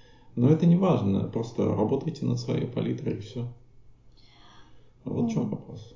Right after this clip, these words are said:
Speaker 2: Да, друзья мои, значит, характер... э, вообще люди любят более лёгкий, такой добрый характер. Но удобным быть не надо для всех. Вас просто затопчет. Поэтому не
Speaker 1: Да.
Speaker 2: будьте...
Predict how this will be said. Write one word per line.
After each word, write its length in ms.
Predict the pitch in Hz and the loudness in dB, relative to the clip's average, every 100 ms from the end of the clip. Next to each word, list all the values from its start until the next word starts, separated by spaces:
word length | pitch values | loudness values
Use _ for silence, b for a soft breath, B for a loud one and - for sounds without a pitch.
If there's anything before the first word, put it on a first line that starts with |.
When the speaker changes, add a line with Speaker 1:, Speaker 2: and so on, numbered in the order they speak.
| - | 0
Speaker 2:
Да, 180 | 254 247 | 4 4
друзья 320 | 226 240 247 | 4 6 6
мои, 180 | 214 196 | 6 2
значит, 320 | 208 214 - | 2 -2 -6
характер... 600 | - 254 254 - 233 220 B B 165 143 B - - | 0 2 2 0 0 0 B B -6 -4 B -8 -2
э, 60 | |
вообще 960 | 208 202 196 196 190 190 202 - - 247 | 2 4 4 2 2 2 2 0 0 2
люди 260 | 220 202 | 2 0
любят 480 | 202 190 208 220 196 | 2 2 2 0 0
более 280 | 208 214 202 | 4 6 6
лёгкий, 640 | 202 233 226 - 196 190 - - - - | 4 4 2 2 4 4 2 -10 -20 -8
такой 280 | 196 190 185 | -6 2 2
добрый 400 | 226 277 220 202 | 4 2 4 0
характер. 600 | - 196 190 190 - 196 B B B B | 0 2 2 2 -4 -8 B B B B
Но 140 | 240 254 | 8 10
удобным 420 | 262 311 269 214 | 10 10 10 10
быть 240 | 233 233 | 4 4
не 80 | 233 | 4
надо 300 | 214 175 170 | 4 2 0
для 200 | 175 175 | 0 0
всех. 440 | 170 - 180 170 - | -2 -4 -6 -6 0
Вас 260 | 190 233 | 2 2
просто 380 | - 214 208 208 | 0 -2 0 2
затопчет. 460 | 196 190 175 - - | 2 2 0 -6 -8
Поэтому 920 | - 190 190 196 196 202 196 190 185 - - | 0 2 2 4 4 6 4 4 0 -6 -2
не 260 | 202 196 | 4 6
Speaker 1:
Да. 20 | 202 | 8
Speaker 2:
будьте... 560 | 262 311 - 269 247 | 6 2 2 2 2